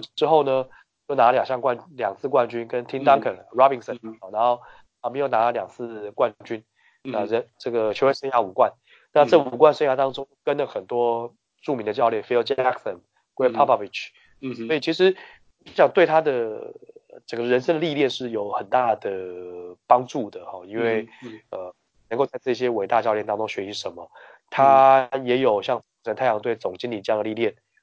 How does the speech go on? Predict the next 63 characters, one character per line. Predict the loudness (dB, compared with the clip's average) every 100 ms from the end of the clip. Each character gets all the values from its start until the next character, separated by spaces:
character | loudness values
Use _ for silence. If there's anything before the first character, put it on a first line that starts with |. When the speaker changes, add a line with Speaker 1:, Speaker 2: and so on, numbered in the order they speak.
| -2
Speaker 1:
然 | 2
后 | 4 4
后 |
来 | 4 4
呢， | 4 0
Speaker 2:
嗯。 | -2 -10 _ -14
Speaker 1:
出 | 2 4
来 | 6
当 | 4
勇 | 2
士 | -4 -12 _ -8
的 | -4 -2 -4 -6
总 | -8
教 | 0 2
练， | 2 -2
我 | -2
想， | 0 0 -4 _ -20 -20 _ _
呃， | -2 2 2
第 | 2
一 | 4
个 | 4
他 | 4 0
很 | 2
完 | 0 0
整 | 0 -2
了， | -6 -10
然 | -4 0
后 | 2
很 | 2
了 | 2
解 | 2
这 | -2
个 | -2
生 | -2
态， | 0 0
Speaker 2:
嗯。 | 0 _ -10
Speaker 1:
然 | -2
后 | -2
Speaker 2:
嗯。 | -4 -12 -12 -16 -20 _ _
Speaker 1:
甚 | -6 2 2
至 | 4
对 | 0
他 | -2 -12
来 |
讲， | -2 2 2 -2 -10
其 | -6
实 | -4
他 | 0 2
的 | 4 2 2 -2 -8
哲 | 2 4
学 | 4 0
也 | -2 -2
很 | -2 0
简 | 0
单 | 2 2
嘛， | 2 -2 -14 -20 -20 -20 _
呃， | -2 0 0 -4 -8 -10 -14 -16 _ _
他 | 4 4
自 | 4 0
己 | -2
也 | 0
知 | 0 4
道 | 4 4